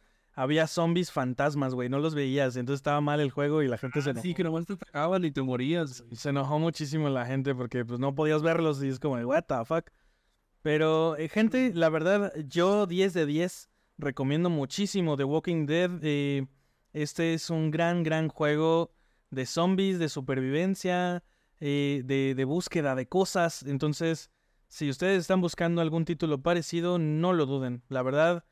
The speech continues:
Speaker 1: diez de diez. Y, y, bueno, Retribution, que es la segunda parte, eh, les debo ahí la, la, los comentarios, pero lo que he leído es que... Eh, la gente n-, siente que a lo mejor pudieron haber sacado más contenido, Jordan,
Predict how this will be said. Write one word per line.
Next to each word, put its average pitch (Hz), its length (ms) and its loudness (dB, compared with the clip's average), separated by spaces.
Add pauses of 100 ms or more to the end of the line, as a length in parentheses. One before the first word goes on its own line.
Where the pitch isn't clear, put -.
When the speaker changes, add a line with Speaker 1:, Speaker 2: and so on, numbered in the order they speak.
(380)
Speaker 1:
diez 147 320 0
de 135 120 0
diez. 123 360 -6
Y, 139 300 -4
y, 135 320 -2
bueno, 147 240 0
Retribution, 147 680 0
que 165 100 0
es 156 60 4
la 156 120 2
segunda 165 360 0
parte, 233 460 2 (500)
eh, 120 280 -8
les 131 200 -2
debo 151 340 4
ahí 156 220 2
la, 139 300 0
la, 117 400 -2 (160)
los 131 220 -6
comentarios, 208 560 0
pero 147 200 0
lo 147 180 2
que 185 120 0
he 214 40 2
leído 240 500 2
es 220 220 -2
que... 214 420 0 (440)
Eh, 156 420 0
la 160 120 2
gente 233 300 2
n-, 208 380 2
siente 226 640 2
que - 140 -2
a 170 60 2
lo 160 100 4
mejor 160 540 0
pudieron 170 560 0
haber 151 240 0
sacado 165 340 0
más 151 280 -2
contenido, 175 460 0
Jordan, 233 360 2